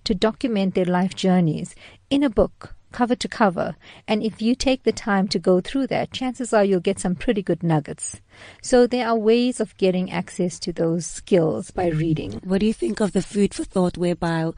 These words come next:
Speaker 2: we wanna break away from trying to be a Silicon Valley as African, as Africans? You know, that, you know, the Steve Jobs and the Facebook C E Os, the Zuckerbergs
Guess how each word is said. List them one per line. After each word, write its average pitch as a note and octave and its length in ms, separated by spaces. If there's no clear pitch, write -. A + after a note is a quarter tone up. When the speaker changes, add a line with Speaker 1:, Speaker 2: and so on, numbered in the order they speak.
Speaker 2:
we F3+ 80
wanna F#3+ 200
break E3 380
away F3 340
from E3 480
trying F#3+ 360
to - 100
be E3+ 220
a - 20
Silicon E3 500
Valley D#3 340
as E3 180
African, D3 500
as - 160
Africans? - 720
You E3 100
know, E3 220
that, D#3+ 340
you D#3+ 140
know, D#3 120
the D3+ 120
Steve F3 420
Jobs D3+ 600
and D#3 260
the D#3 300
Facebook E3 640
C E3+ 300
E - 80
Os, D#3 400
the D#3 80
Zuckerbergs D#3+ 500